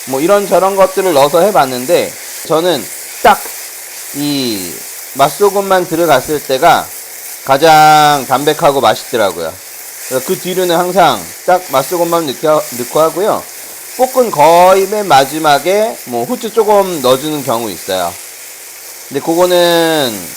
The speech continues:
여러분들 취향에 맞게 하시고, 일단은 오늘은 딱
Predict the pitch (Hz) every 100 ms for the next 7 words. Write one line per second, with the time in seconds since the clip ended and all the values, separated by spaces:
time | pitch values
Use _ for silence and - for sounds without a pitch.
0 | - - - 139 160 165 156 151 - 202
1 | 190 139 120 160 160 160 143 170 110 -
2 | 139 139 170 165 160 139 143 165 190 196
3 | 190 - - - - - - - 190 139